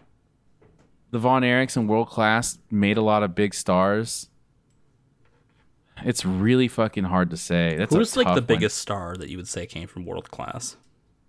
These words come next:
Speaker 1: The biggest star that came from World Class that, like, that
Speaker 2: That
Speaker 1: they
Speaker 2: wasn't
Speaker 1: made?
Speaker 2: one of the Von Erichs, yeah.
Speaker 1: So I get, you know what?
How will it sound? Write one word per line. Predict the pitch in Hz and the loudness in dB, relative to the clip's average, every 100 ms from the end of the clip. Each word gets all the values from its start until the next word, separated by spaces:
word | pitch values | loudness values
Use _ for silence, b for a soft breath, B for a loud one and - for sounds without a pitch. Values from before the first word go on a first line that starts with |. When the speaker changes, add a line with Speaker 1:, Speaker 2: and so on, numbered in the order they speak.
| _ _ _ _ _ _ _ _ _ - | _ _ _ _ _ _ _ _ _ -6
Speaker 1:
The | |
biggest | 101 123 139 156 | 0 2 2 2
star | - 135 131 | 2 2 2
that | 107 | 0
came | - 123 113 | 0 0 0
from | 117 104 | -2 0
World | 101 104 92 | 2 0 -2
Class | - 95 87 73 64 - - - - - | -6 0 0 0 -4 -10 -14 -16 -18 -10
that, | 104 104 | -4 -2
like, | 104 98 - | 0 -2 -2
that | 101 95 | -2 2
Speaker 2:
That | 127 | 4
Speaker 1:
they | |
Speaker 2:
wasn't | - 127 120 | 8 8 8
Speaker 1:
made? | 113 143 | 4 4
Speaker 2:
one | 156 101 | 4 2
of | 92 | 0
the | 90 | -6
Von | 92 90 | -6 -8
Erichs, | - 67 50 - - | -10 -12 -14 -16 -16
yeah. | - 120 120 - _ _ _ _ _ _ _ - - _ _ _ _ _ _ | -14 -14 -16 -20 _ _ _ _ _ _ _ -20 -20 _ _ _ _ _ _
Speaker 1:
So | - - 135 131 131 127 127 123 | -6 2 4 6 6 6 4 4
I | 123 | 2
get, | 117 143 185 | 2 2 4
you | 135 | 4
know | 143 | 6
what? | 156 143 170 | 6 6 4